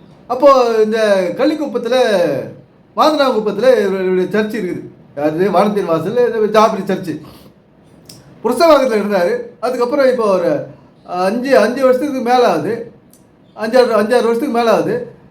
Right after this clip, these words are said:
இங்க கள்ளிக்குப்பத்துல வந்து சேர்ந்துட்டாரு. ஓனா இடத்த வாங்கிட்டு அவர்கிட்ட காசு கிடையாது, காணிக்காக கொட்டுது. ஓனா இடம் வாங்கி கட கடன்னு ஒரு இடத்த வாங்கி பெரிய,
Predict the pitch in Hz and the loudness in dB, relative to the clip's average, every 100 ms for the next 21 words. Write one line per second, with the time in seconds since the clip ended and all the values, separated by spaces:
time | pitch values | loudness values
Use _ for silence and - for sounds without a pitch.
0 | _ 254 269 226 196 202 254 294 269 185 | _ -2 2 4 2 0 -2 -2 -4 0
1 | 254 220 196 220 208 185 143 - - - | 0 0 -2 -2 -2 -2 -4 -6 -18 -20
2 | - 180 214 214 190 170 156 156 156 160 | -16 -2 0 2 2 2 0 0 0 -2
3 | 165 180 214 214 180 165 202 302 233 262 | -2 -2 -2 0 0 -2 -2 0 2 2
4 | 277 - 262 262 226 202 220 160 - 214 | 0 0 0 0 0 0 0 0 0 -2
5 | 226 233 233 208 196 190 196 - - - | 0 0 2 0 0 -4 -6 -10 -20 -20
6 | - - 240 247 220 226 214 208 202 185 | -16 0 2 4 2 2 2 0 0 -4
7 | 185 185 202 214 214 214 208 202 190 190 | -6 -6 -4 -2 0 0 0 -2 0 -2
8 | 202 220 202 185 202 226 220 208 190 170 | -2 0 0 0 -2 -2 -2 0 -2 -4